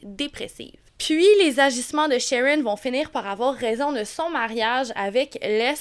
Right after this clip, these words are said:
Watson et ils vont se séparer. Sharon va prendre ses clics, ses claques et elle va déménager en Californie, dans la ville d'Alameda. Pour sa part, Les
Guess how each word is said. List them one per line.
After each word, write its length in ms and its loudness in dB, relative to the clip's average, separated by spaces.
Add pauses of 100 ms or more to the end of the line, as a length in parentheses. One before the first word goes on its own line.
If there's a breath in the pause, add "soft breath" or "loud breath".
(140)
Watson 800 -2
et 280 -8
ils 60 -2
vont 160 0
se 180 -2
séparer. 680 -4
Sharon 360 -2
va 120 0
prendre 300 -4
ses 220 -8
clics, 540 -4
ses 280 -6
claques 500 0
et 340 -4
elle 60 2
va 120 0
déménager 640 -4
en 200 0 (100)
Californie, 800 -2 (100)
dans 220 0
la 160 0
ville 380 -4
d'Alameda. 640 0 (200)
Pour 120 0
sa 160 2
part, 360 4 (100)
Les 260 2